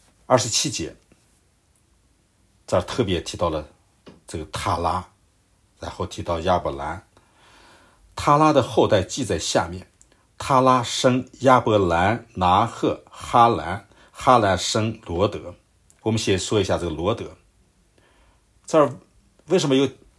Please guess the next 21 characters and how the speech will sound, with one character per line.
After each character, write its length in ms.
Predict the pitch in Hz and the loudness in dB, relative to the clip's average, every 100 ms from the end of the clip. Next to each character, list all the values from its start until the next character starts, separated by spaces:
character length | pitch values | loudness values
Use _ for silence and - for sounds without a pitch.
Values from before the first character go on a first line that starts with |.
| _ _ _ _ _ _ _ _ _ | _ _ _ _ _ _ _ _ _
特 160 | - | 0
别 80 | 151 | 2
提 160 | 101 117 | 2 4
到 100 | 113 | 4
罗 160 | 92 | 4
德 160 | 117 95 | 2 0
呢？ 100 | 90 | -4
你 40 | |
看 160 | 95 120 | -4 -4
这 80 | 127 | -2
个 80 | 113 - | -2 -4
家 160 | 104 120 | 0 0
谱 140 | 117 | 2
里 80 | 101 | 0
面 120 | 95 | 0
我 140 | 92 90 | -2 -4
们 80 | - | -10
特 160 | - 104 | -12 -6
别 160 | 90 85 | -6 -6
注 220 | - 85 | -8 -10
意， 160 | 85 | -12